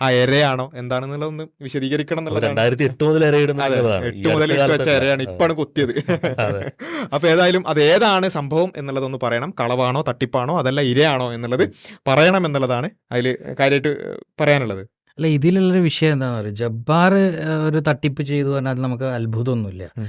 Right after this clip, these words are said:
Speaker 3: പക്ഷെ ഇതിലുള്ള വിഷയം എന്താണെന്ന് വെച്ച് കഴിഞ്ഞാൽ അദ്ദേഹം ഈ ഖുർആൻ ഇത്രമാത്രം പഠിച്ചിട്ട്, ഇതെനിക്ക് തോന്നുന്നു വല്ലാതെ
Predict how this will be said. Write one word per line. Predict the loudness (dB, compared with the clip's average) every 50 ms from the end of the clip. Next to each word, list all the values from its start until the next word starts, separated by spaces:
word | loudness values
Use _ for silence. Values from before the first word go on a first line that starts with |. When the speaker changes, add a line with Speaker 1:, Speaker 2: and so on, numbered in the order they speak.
| -10
Speaker 3:
പക്ഷെ | -14 -20 -20 _ _ -8 -2 -2 0
ഇതിലുള്ള | 0 2 2 2 2
വിഷയം | 2 0 -2 -2 0 2 2 2
എന്താണെന്ന് | 4 4 2 2 2 2 0
വെച്ച് | -2 -2 -2
കഴിഞ്ഞാൽ | 0 0 0 0 0 0 -2 -4 -4 -8 _ _ _ _ _ _ _ _ _ _ -4
അദ്ദേഹം | -2 -2 2 4 4 6 6 6 6 4
ഈ | 4 2 2 0 0
ഖുർആൻ | 0 0 0 0 0 -2 -2
ഇത്രമാത്രം | -4 -2 -2 -2 0 0 0 0 0 -2 -2 0 -2 -2 0
പഠിച്ചിട്ട്, | 0 0 0 0 -2 -6 -6 -6 -8 -6 -4 -6
ഇതെനിക്ക് | -4 -2 -2 -2 -2 0 0
തോന്നുന്നു | 0 0 2 2
വല്ലാതെ | 2 2 2 2 2 2 2 2 0 0